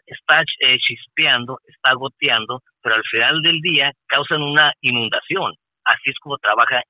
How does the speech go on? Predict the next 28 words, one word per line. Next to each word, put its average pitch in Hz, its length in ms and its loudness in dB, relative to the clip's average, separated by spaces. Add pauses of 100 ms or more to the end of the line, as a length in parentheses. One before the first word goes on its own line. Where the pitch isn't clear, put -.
(200)
Son 170 180 -4
distintos 151 800 -8
niveles. 107 560 -2 (320)
Los 107 140 -4
cazavotos 113 520 -2
en 120 80 0
la 104 120 2
calle 160 420 2 (240)
entregan 117 460 0 (100)
al 196 120 -4
que - 120 -8
le - 100 -8 (100)
sigue, 165 340 -4 (220)
el 110 120 -4
que 107 100 -2
le 101 120 -4
sigue 120 200 0
junta 117 440 -2 (140)
de 101 80 -2
varias 101 300 0
personas, 160 540 -2 (240)
cada 147 280 2
nivel 139 360 -2 (120)
hasta - 320 0
que 101 120 -2
llega 107 240 0 (120)
hasta - 300 -2
arriba. - 320 -8